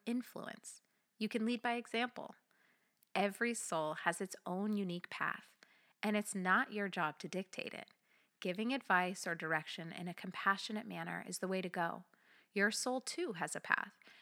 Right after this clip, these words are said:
and you possess the power to control it, but you must surrender to the illusion that you have control over another. Remember that this is a process, and from time to time your ego will rise up and demand that things be the way that they should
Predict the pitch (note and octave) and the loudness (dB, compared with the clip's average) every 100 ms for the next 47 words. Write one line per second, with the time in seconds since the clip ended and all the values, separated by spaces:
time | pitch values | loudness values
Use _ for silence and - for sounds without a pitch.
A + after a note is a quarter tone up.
0 | - G3 G3 E3+ G3+ B3 C4+ C4 - F3 | -8 -4 -2 -2 -2 -2 -4 -6 -4 -4
1 | - - E3+ - F#3+ G#3 A#3 A#3+ - A3 | -4 -6 -8 0 2 2 -2 -6 -8 -8
2 | A3 - E3+ D#3+ D#3 - _ - - - | -8 -2 -2 -2 -6 -8 _ -20 -10 -2
3 | G#3 G#3 G3+ A#3 - A#3 G3 G3 G#3+ F#3+ | 0 0 0 0 -2 -2 -2 0 0 0
4 | D3 - - F#3 F#3 F3 F#3 G#3 A#3 C4 | -6 -10 -8 -4 -2 -2 0 0 0 -2
5 | B3+ B3+ F3 F3 - F3 F3+ - F3+ - | -2 -2 -2 -2 0 0 0 -6 -8 -6
6 | B3 B3+ C#4 G3+ F#3+ F#3 F3 F3 E3+ F3 | -4 -2 -2 -2 0 0 0 -6 -6 -6
7 | - F#3 - _ _ _ _ _ _ - | -6 -10 -12 _ _ _ _ _ _ -4
8 | F#3+ F#3+ G#3 A#3 A#3 G#3 F#3 F3+ - - | 0 2 2 0 -2 -4 -4 -6 0 0
9 | - - - - - - F#3+ - G#3+ A#3 | 0 -6 -8 -10 -10 -4 -2 2 2 2
10 | - G#3 F#3 F3+ - F#3 G3 F#3 E3+ E3 | -2 -2 0 -2 -2 -2 -2 -2 -2 -2
11 | D#3+ F#3 A3 F#3+ F3+ - - F#3 F3 E3+ | 0 0 0 2 2 0 -6 -6 -4 -4
12 | E3+ F#3+ A#3 A#3+ A#3+ - E3 E3 F3 F3 | -2 0 0 0 -4 -6 -8 -8 -10 -8
13 | E3+ F3+ F3 G3 G3 G3 F3 - - - | -8 -6 -6 -6 -8 -8 -8 -8 -6 -2
14 | A#3+ | -2